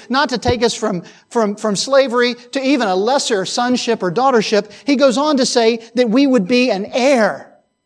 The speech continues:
An heir. That inheritance is ours. That the Father bequeaths to us glory and honor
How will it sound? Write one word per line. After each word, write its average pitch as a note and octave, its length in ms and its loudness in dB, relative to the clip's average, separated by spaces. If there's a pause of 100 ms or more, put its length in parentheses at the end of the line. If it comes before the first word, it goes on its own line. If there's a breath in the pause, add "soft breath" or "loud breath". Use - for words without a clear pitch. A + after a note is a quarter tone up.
(680)
An C#4+ 140 -4
heir. D#4 560 0 (460)
That D4+ 140 2
inheritance C4 720 2
is G#3+ 140 -2
ours. E3+ 600 -4 (520)
That A#3 160 2
the A#3+ 100 2
Father C#4 300 0
bequeaths D#4+ 600 0
to A#3+ 220 -2
us G3 240 -4 (200 soft breath)
glory C#4+ 500 0
and A3 140 -8
honor C#4+ 420 -2